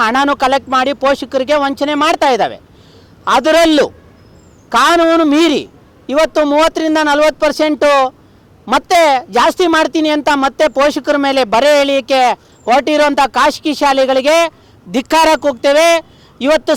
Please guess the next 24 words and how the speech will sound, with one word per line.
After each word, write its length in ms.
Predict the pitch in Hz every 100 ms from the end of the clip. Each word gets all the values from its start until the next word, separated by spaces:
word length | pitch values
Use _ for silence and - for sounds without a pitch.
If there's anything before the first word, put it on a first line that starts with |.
| -
ಸರ್ಕಾರ 420 | 277 - 339 320 277 190 _ _ _ _ _ - 233
ಈ 60 | 339 339
ಒಂದು 160 | 330 311 302
ಏನು 140 | 339 302
ಹೆಚ್ಚಳ 240 | 294 349 359 349
ಮಾಡ್ತೀವಿ 360 | 330 330 339 320
ಅಂತ 140 | 311 330 285 294
ಏನು 120 | 320 285
ಹೇಳಿಕೆ 260 | 320 285 302
ಕೊಟ್ಟಿದ್ದಾರೆ, 480 | 302 - 285 294 330 339 330 - - - 247
ಅವ್ರನ್ನ 300 | 302 294 269 -
ಕೂಡಲೇ 300 | 330 349 339 302
ಬಂಧಿಸಬೇಕು. 600 | 302 302 - 311 269 320 349 339 - - -
ಅಂಥವರ 400 | 269 302 339 330 294 285
ಶಾಲೆಗಳನ್ನು 680 | 294 330 320 311 311 302 294 262
ಮಾನ್ಯತೆ 420 | 302 330 330 320 294
ರದ್ದುಪಡಿಸಿ 600 | 302 320 320 302 262 285 220 - - - - 254
ಅವ್ರಿಗೆ 280 | 302 302 302 294 294
ಪೋಷಕರಿಗೆ 520 | 349 359 349 330 294 277
ನ್ಯಾಯ 180 | 349 349 285
ಕೊಡಬೇಕು 380 | 320 302 294 302
ಅಂತ 120 | 294 294
ಹೇಳಿ 160 | 294 294 285
ಇವತ್ತು 220 | 285